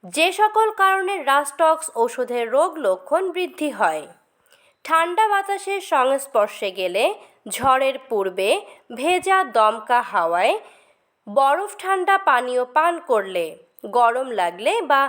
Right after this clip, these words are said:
ঘামার পর শরীর যখন ঠান্ডা হয়, মাথা উন্মোচন করে রাখলে, মচকে গেলে, নড়াচড়া করার শুরুতে, অতিরিক্ত পরিশ্রমে, স্যাঁতস্যাঁতে বৃষ্টিযুক্ত আবহাওয়ায়,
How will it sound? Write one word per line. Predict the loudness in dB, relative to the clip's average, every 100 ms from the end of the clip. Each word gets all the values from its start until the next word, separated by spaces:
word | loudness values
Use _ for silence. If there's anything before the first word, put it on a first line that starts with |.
| -2 -16 -12
ঘামার | -2 2 2 2 -2 0
পর | 0 0
শরীর | -2 -2 -2 -4
যখন | -2 -2 0 -6 -6
ঠান্ডা | -4 -2 0 0
হয়, | 2 0 0 -8 _ _ _ _
মাথা | 2 2 2 0 0 0
উন্মোচন | -2 -2 -2 -2 -4
করে | 0 0 2
রাখলে, | 2 -2 -4 -2 0 -2 -8 _ _
মচকে | 0 0 0 -2 0
গেলে, | 0 -2 -2 -8 -16 _ _
নড়াচড়া | 0 2 4 2 2 2 2
করার | 2 2 2 -2
শুরুতে, | -6 -6 -6 -4 -4 -4 -8 _ _ 0
অতিরিক্ত | 0 0 -4 -6 -4 -2 -2 -2
পরিশ্রমে, | -2 0 -4 0 2 2 -2 -6 _ _ _ -6
স্যাঁতস্যাঁতে | 0 0 0 -6 -6 2 2 2
বৃষ্টিযুক্ত | -4 -4 -2 -4 -2 -4 0 2 4
আবহাওয়ায়, | 4 2 0 2 2 0